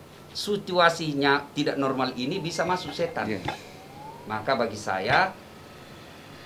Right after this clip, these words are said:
Speaker 1: tidak memutus untuk ketemu.
Speaker 2: Tali silaturahmi.
Speaker 1: Ya, silaturahmi, karena silaturahmi itu,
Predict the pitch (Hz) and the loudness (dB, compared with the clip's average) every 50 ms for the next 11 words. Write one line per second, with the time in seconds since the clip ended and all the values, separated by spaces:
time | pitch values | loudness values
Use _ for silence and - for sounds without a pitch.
0 | - - - 190 214 - 190 143 147 143 143 147 165 170 160 - 160 - - - | -10 -4 0 2 6 6 6 6 6 2 2 4 2 2 0 0 -2 -2 -2 -4
1 | - - - - - - - - 135 135 127 - - 151 - - - - - - | -6 -8 -10 -14 -18 -16 -6 0 0 0 0 0 -2 -4 -4 -4 -8 -14 -8 -6
2 | - - - 131 120 120 113 101 - - - - - - - 101 101 101 98 - | -4 0 2 2 4 2 0 -2 -4 -8 -12 -16 -10 -2 0 0 0 0 -4 -6
3 | 98 95 95 92 92 - - 117 113 - - 220 214 - - - 208 196 208 208 | -6 -4 -4 -4 -4 -4 -2 -2 -2 -2 0 0 0 0 0 2 2 4 4 4
4 | 180 175 156 139 - - 117 135 165 156 - 135 127 123 - 123 117 120 117 113 | 4 2 -2 -2 0 0 0 0 0 -2 -2 -2 -2 -2 -2 0 0 0 0 0
5 | 113 104 90 92 92 92 - 160 175 | -2 -6 -6 -8 -8 -8 -6 -4 -4